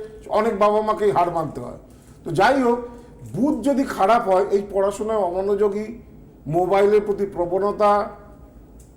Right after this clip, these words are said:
পড়াশোনা করছে না, এগুলো হবে। আর বৃহস্পতি থেকে বিচার করা হয় যে পড়াশোনার রেজাল্টটা কতটা ভালো হবে। এই যে সামনেই তো দেখুন, ক্লাস টুয়েলভ মানে হচ্ছে জীবনের মেন ভবিষ্যৎ, হচ্ছে ক্লাস টুয়েলভ, ক্লাস টুয়েলভের পরীক্ষা।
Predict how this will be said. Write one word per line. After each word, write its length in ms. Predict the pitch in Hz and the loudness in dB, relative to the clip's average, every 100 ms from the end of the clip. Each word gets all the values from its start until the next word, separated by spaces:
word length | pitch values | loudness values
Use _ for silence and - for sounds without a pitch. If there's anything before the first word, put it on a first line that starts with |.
| - | -2
পড়াশোনা 400 | 185 185 190 202 | 2 2 2 -2
করছে 400 | 196 196 196 220 | 0 0 0 0
না, 240 | 202 202 - | 2 0 -2
এগুলো 280 | 185 190 190 | -2 2 2
হবে। 260 | 131 117 - - - - - | 0 -6 -14 -20 -20 -20 -6
আর 120 | 147 143 139 | -4 -4 -4
বৃহস্পতি 560 | 185 240 254 277 247 | 0 0 0 -6 -6
থেকে 240 | 269 262 262 | -4 -4 -4
বিচার 320 | 196 220 214 | -2 -2 0
করা 220 | 220 190 | 0 0
হয় 220 | 147 165 - - - - | 2 -2 -4 -12 -20 -16
যে 220 | 139 214 - | -6 -4 -2
পড়াশোনার 580 | 165 170 180 208 262 165 | -2 0 0 -2 -2 -2
রেজাল্টটা 560 | 151 160 220 220 226 269 | -4 2 2 2 0 -2
কতটা 320 | 185 - 170 233 | -4 -6 -6 -6
ভালো 280 | 135 135 | -4 -4
হবে। 260 | 127 113 110 - - - - - - - - - | -6 -10 -14 -20 -20 -20 -20 -20 -20 -20 -18 -2
এই 100 | 202 | -2
যে 100 | 214 | -2
সামনেই 420 | - 175 190 220 | -4 -2 0 0
তো 120 | 233 | 0
দেখুন, 260 | 202 208 202 | 0 0 2
ক্লাস 260 | 196 - - | 0 0 -2
টুয়েলভ 260 | 220 233 196 | -2 -2 0
মানে 180 | 190 | 0
হচ্ছে 220 | 226 - 165 | 0 -2 -8
জীবনের 400 | 165 175 214 220 | -4 -2 0 -2
মেন 400 | 170 202 247 240 - - - - | 0 0 0 -4 -10 -20 -20 -10
ভবিষ্যৎ, 560 | 135 190 269 - 277 | -2 0 0 2 2
হচ্ছে 220 | 269 262 262 | 2 -2 -4
ক্লাস 340 | - 190 - - | 0 0 0 -4
টুয়েলভ, 580 | 180 - - - - | -2 -2 -8 -18 -14
ক্লাস 200 | - 202 | -4 -2
টুয়েলভের 340 | 202 208 196 202 208 | 0 -2 0 -2 -4
পরীক্ষা। 400 | 165 - 98 | -10 -8 -12